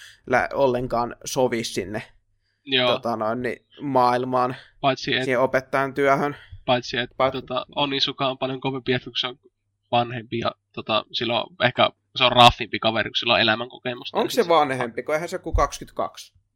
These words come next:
Speaker 2: No onhan se aika paljon vanhempi, kun tää, tota, on seitsemäntoistavuotias tää opettaja,
Speaker 1: Ai, se on
Speaker 2: siis.
Speaker 1: niin nuori.
Speaker 2: Ja se on
Speaker 1: Se on
Speaker 2: neetti
Speaker 1: niin
Speaker 2: seitsemän.
Speaker 1: nuori.
Speaker 2: Joo. Ja tota,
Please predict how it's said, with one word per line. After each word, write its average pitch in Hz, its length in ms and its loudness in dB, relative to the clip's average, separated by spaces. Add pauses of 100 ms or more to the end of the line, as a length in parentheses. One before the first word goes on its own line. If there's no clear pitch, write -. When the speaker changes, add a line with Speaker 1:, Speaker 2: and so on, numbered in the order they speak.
Speaker 2:
No 135 120 -2
onhan 131 280 2
se 131 100 -4
aika 135 280 2
paljon 117 200 0
vanhempi, 117 220 -4
kun 120 140 -10
tää, 120 180 4 (260)
tota, 123 180 0
on 123 120 0
seitsemäntoistavuotias 107 920 -2
tää 107 120 0
opettaja, 104 320 -4
Speaker 1:
Ai, 196 80 0
se 214 100 -4
on 196 60 0
Speaker 2:
siis. 202 100 -4
Speaker 1:
niin 165 260 -2
nuori. 120 400 2 (260)
Speaker 2:
Ja 131 60 -12
se 120 120 -6
on 110 80 -4
Speaker 1:
Se - 80 -4
on 120 60 0
Speaker 2:
neetti 117 120 0
Speaker 1:
niin 160 160 -2
Speaker 2:
seitsemän. 131 300 -2
Speaker 1:
nuori. 113 360 0
Speaker 2:
Joo. 123 180 0 (540)
Ja 143 80 0
tota, 139 460 2